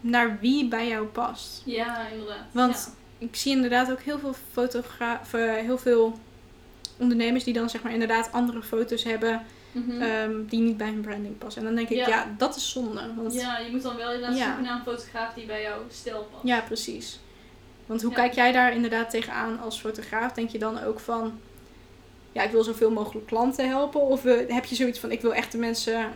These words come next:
Speaker 2: Nee, het is inderdaad wel belangrijk
Speaker 1: Ja.
Speaker 2: dat het wel mensen zijn die ik kan helpen,
Speaker 1: Ja,
Speaker 2: snap je?
Speaker 1: precies,
Speaker 2: Kijk,
Speaker 1: ja.
Speaker 2: ik, ehm,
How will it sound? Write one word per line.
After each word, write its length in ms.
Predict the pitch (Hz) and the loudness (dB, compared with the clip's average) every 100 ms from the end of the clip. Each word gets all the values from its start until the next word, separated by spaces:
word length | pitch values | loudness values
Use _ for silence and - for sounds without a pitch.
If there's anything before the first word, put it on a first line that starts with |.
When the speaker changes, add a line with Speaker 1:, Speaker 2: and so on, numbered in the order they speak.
| - | -8
Speaker 2:
Nee, 240 | 269 254 | -2 -2
het 80 | 233 | -2
is 80 | 247 233 | -6 -6
inderdaad 240 | 220 214 | -4 -2
wel 160 | 240 226 | -2 -2
belangrijk 440 | 254 262 254 240 | 0 0 0 2
Speaker 1:
Ja. 140 | 247 226 | 4 2
Speaker 2:
dat 80 | 220 | 2
het 80 | |
wel 80 | 302 | 0
mensen 360 | 247 262 262 262 | 0 0 -2 -2
zijn 280 | 269 269 262 | -2 0 2
die 300 | 254 254 254 - - - - - - | 0 -4 -6 -12 -20 -20 -20 -20 -6
ik 240 | 262 - | -6 -6
kan 280 | 285 285 254 | -6 -2 -2
helpen, 360 | 208 - - 214 | -4 -12 -12 -2
Speaker 1:
Ja, 140 | 247 247 240 | 4 4 4
Speaker 2:
snap 100 | 240 | 0
je? 60 | 240 | 2
Speaker 1:
precies, 180 | 220 214 | 0 0
Speaker 2:
Kijk, 200 | 240 226 | 0 -2
Speaker 1:
ja. 80 | 233 247 - | -4 -8 -10
Speaker 2:
ik, 220 | 247 254 | -10 -4
ehm, 600 | 254 247 240 233 233 | -2 0 -2 -4 -6